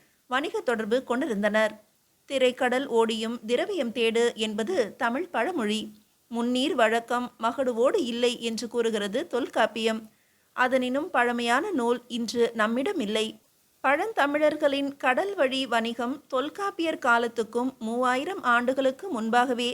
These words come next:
தொடங்கிவிட்டமையால் அது பற்றிய விவரங்களை நமக்கு அளிப்பவை அயல் நாட்டு நூல்களாகவே உள்ளன. நமது நாட்டு செய்திகளை பிற நாட்டு நூல்களிலிருந்து அறிகிறோம் என்பது உண்மையில் வியப்பாகவே உள்ளது. வரலாற்றின் தந்தை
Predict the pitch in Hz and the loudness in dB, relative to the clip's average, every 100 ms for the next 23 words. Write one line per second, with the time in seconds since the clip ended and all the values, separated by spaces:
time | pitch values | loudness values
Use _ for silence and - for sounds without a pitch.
0 | - 240 262 415 330 233 226 214 202 214 | -4 -4 -4 -2 -4 -2 -2 0 0 0
1 | 320 _ _ _ - 262 453 427 247 294 | -2 _ _ _ -2 0 2 0 -2 -2
2 | 277 247 247 254 247 240 247 240 226 254 | -2 -2 0 0 0 -2 -2 -2 -2 -2
3 | - 247 220 226 226 262 403 202 - 240 | -2 0 2 2 0 -2 0 -4 0 0
4 | 311 403 277 226 233 214 233 233 220 220 | 0 0 2 2 0 -4 -4 2 2 2
5 | 247 403 226 220 214 220 - _ _ _ | 0 -2 0 2 2 0 -4 _ _ _
6 | - 220 233 285 349 247 226 233 277 233 | -6 -2 0 0 0 4 4 2 -4 -2
7 | 220 247 254 220 233 240 311 392 415 269 | -2 -2 -2 0 -2 -4 -8 -6 2 2
8 | 233 262 247 226 240 247 240 226 220 320 | 4 2 0 0 -4 -2 -2 0 0 0
9 | 427 226 220 226 233 233 233 214 208 220 | 0 0 0 2 2 2 0 -4 -2 -2
10 | 330 339 _ _ _ 254 240 254 240 233 | -2 -4 _ _ _ -2 0 2 2 0
11 | 269 214 220 226 240 240 240 415 262 214 | -2 -4 -2 2 2 0 0 0 0 0
12 | 214 226 - _ _ _ _ - 220 240 | 0 0 -4 _ _ _ _ -2 0 2
13 | 254 247 - 247 240 226 254 330 | 2 2 -2 -6 0 0 0 -2